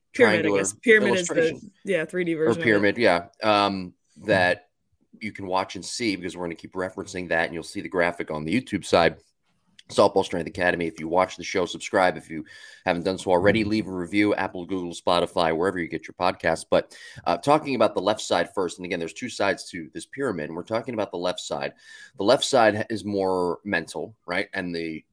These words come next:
Speaker 2: um, right side is more mechanical. So we'll talk first about
Speaker 1: Sure.
Speaker 2: the, the left side, the, the more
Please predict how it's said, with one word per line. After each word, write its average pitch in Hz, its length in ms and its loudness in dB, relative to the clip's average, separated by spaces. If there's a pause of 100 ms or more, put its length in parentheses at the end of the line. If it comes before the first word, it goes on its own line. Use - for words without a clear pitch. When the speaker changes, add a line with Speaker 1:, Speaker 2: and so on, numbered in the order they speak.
(120)
Speaker 2:
um, 73 380 -8
right 123 240 2
side 92 300 0
is 85 100 -10
more 80 160 -6
mechanical. 113 680 -6 (680)
So - 160 -2
we'll 95 140 -4
talk 120 240 0
first 110 260 -2
about 101 220 2
Speaker 1:
Sure. - 120 2
Speaker 2:
the, 85 200 0 (240)
the 92 80 -4
left 92 240 0
side, 87 560 0
the, 80 320 -4
the 80 100 -14
more 82 560 -4